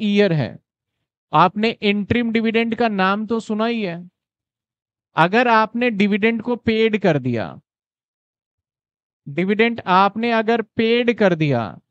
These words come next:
तो इसको हम डिनोट करेंगे डी ज़ीरो से। ठीक है, इसको डिनोट किससे करने वाले हैं? डी ज़ीरो। अगर आप बोलते हो कि मैं डिविडेंड पेड करूंगा, will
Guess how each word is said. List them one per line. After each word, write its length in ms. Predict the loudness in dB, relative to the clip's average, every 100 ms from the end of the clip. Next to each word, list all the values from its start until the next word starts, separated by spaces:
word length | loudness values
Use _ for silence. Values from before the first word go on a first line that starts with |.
| _ _ -14
तो 80 | -10 -2
इसको 400 | -4 -2 -2 0
हम 240 | 0 0
डिनोट 460 | 0 0 0 -2 -2
करेंगे 400 | 0 0 0 -2
डी 480 | -4 -2 0 2 0
ज़ीरो 440 | 0 -2 0 -2 -2
से। 300 | -4 -8 -8 _ _ _ _ _ _ _ _ _ _ _ _ -6
ठीक 200 | -4 -2
है, 120 | -2
इसको 220 | -2 -2 0
डिनोट 340 | 0 0 -4
किससे 280 | -4 -4 -2
करने 260 | -2 -2 -2
वाले 220 | -2 -2
हैं? 120 | 0
डी 160 | 0 0
ज़ीरो। 400 | 0 -4 -4 -10 _ _ _ _ _
अगर 340 | 0 2 2 0
आप 280 | 2 2 2
बोलते 400 | 2 0 0 0
हो 100 | -4 -2
कि 120 | -2
मैं 440 | 0 0 0 0
डिविडेंड 520 | -2 -2 -2 -2 -4 -6
पेड 420 | 0 0 2 0
करूंगा, 680 | 0 0 -2 -2 -4 -4 -12 _ _ _ _ _ _ _ -18 -6
will 340 | 0 2 2